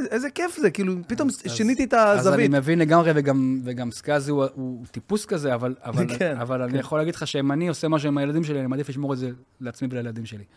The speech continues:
Speaker 2: אמ, אני הרבה מאוד שנים נמצא, מה שנקרא, ב-, בעין ציבורית. אמ, מאז שאני באמת ילד, בן שמונה עשרה.
Speaker 1: זהו, איך זה בעצם ל-, ל-, לג-, לגדול
Speaker 2: אז אני,
Speaker 1: לתוך
Speaker 2: אז
Speaker 1: זה?
Speaker 2: אני,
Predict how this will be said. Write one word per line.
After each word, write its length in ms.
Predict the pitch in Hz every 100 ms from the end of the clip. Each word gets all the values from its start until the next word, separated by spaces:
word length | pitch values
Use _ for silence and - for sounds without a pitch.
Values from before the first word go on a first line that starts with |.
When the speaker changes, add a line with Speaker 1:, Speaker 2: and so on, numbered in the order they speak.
| _ _ _ - - _
Speaker 2:
אמ, 60 | 120 120 123 131
אני 160 | 135 139
הרבה 200 | 127 165
מאוד 200 | 190 175
שנים 240 | 156 160
נמצא, 440 | 151 139 147 143 135 - _ _ _ _ _ - _ _ _ _ _ _ _ _ -
מה 240 | 120 135
שנקרא, 260 | 131 139 143
ב-, 180 | 143 147 139
בעין 280 | 151 160 165
ציבורית. 600 | 147 135 135 139 - - _ _ _ _ -
אמ, 40 | 123 123 123 123 120 123 120 117 -
מאז 180 | 127 143
שאני 220 | 156 131
באמת 340 | 120 147 143
ילד, 240 | 131 117 110
בן 120 | 117
שמונה 280 | - 117 135
עשרה. 100 | 226
Speaker 1:
זהו, 160 | 156
איך 300 | 110 208 220 160
זה 200 | 123 127
בעצם 420 | 123 127 - 131
ל-, 280 | 127 135 135
ל-, 280 | 143 156 170
לג-, 180 | 156 139 135 -
לגדול 360 | 139 135 139
Speaker 2:
אז 80 | 214
אני, 120 | 156
Speaker 1:
לתוך 120 | 151 131
Speaker 2:
אז 80 |
Speaker 1:
זה? 60 | 123
Speaker 2:
אני, 160 | 147